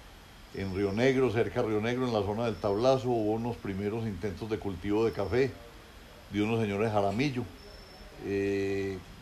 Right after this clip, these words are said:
que entusiasmados, pues, con lo, con el café en Venezuela, pretendieron hacer cultivos aquí,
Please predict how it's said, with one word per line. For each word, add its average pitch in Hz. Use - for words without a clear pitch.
que 101
entusiasmados, 98
pues, 123
con 120
lo, 104
con 98
el 90
café 104
en 117
Venezuela, 110
pretendieron 101
hacer 101
cultivos 113
aquí, 127